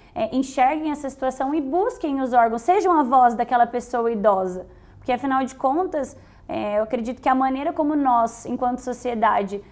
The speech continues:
tratamos o idoso é como nós queremos ser tratados no futuro. Então, é bem importante que nós tenhamos essa visão de proteção com o idoso,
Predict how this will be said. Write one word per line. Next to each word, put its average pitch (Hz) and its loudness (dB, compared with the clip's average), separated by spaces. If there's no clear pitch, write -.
tratamos 262 2
o 269 -2
idoso 262 0
é 247 4
como 277 -2
nós 277 0
queremos 277 -4
ser 269 -2
tratados 262 -2
no 277 -2
futuro. 247 -4
Então, 240 -2
é 254 2
bem 269 0
importante 294 -2
que 285 -8
nós 262 -2
tenhamos 269 0
essa 262 -2
visão 247 -2
de 220 -4
proteção 262 0
com 302 -6
o 285 -4
idoso, 247 -4